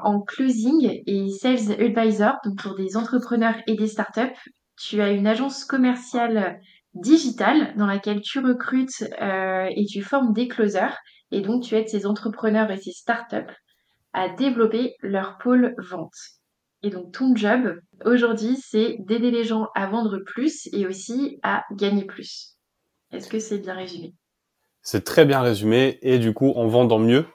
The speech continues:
Speaker 2: c'est aussi un point qui est important. Je pense qu'on le détaillera au fur et à mesure dans le podcast.
Speaker 1: Ouais. Alors, Julien, qu'est-ce qui t'a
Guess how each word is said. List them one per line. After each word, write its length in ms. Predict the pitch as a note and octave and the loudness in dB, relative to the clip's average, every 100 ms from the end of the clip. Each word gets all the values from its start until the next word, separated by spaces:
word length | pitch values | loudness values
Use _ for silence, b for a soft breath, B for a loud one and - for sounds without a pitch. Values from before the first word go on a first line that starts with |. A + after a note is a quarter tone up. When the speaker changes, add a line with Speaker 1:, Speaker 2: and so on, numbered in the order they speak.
| _ | _
Speaker 2:
c'est 180 | - - | -10 -4
aussi 220 | G#2 - | -2 0
un 60 | A2+ | -2
point 180 | - A2+ | -2 -6
qui 100 | A2 | -4
est 40 | |
important. 380 | G2+ - - A#2+ | -4 -4 -4 -6
Je 60 | - | -4
pense 140 | A2 | -8
qu'on 280 | - G2 F#2+ _ _ G#2 | -6 -6 -8 _ _ -6
le 120 | G2+ | -4
détaillera 600 | G2 - G2+ G#2 G#2+ G#2 - _ _ - | -4 -4 -4 -2 -4 -4 -18 _ _ -12
au 100 | G#2 | -10
fur 240 | - A#2+ | 0 2
et 40 | G#2+ | 2
à 40 | |
mesure 300 | A2 G#2+ A2+ | 0 2 0
dans 100 | G#2+ | 0
le 60 | G2+ | -6
podcast. 480 | G2+ G2 - - _ | -6 -8 -10 -16 _
Speaker 1:
Ouais. 260 | G3+ G3 - - _ _ _ _ _ | -8 -6 -8 -16 _ _ _ _ _
Alors, 440 | - A#3 G#3+ G#3+ - | 4 8 8 6 -4
Julien, 380 | G3+ A3 B3 D#4+ F4 - | -4 0 0 0 -2 -2
qu'est-ce 200 | E4 - | -2 -2
qui 180 | B3+ | -4
t'a 400 | C4 A3+ G#3+ G#3+ | 2 4 4 0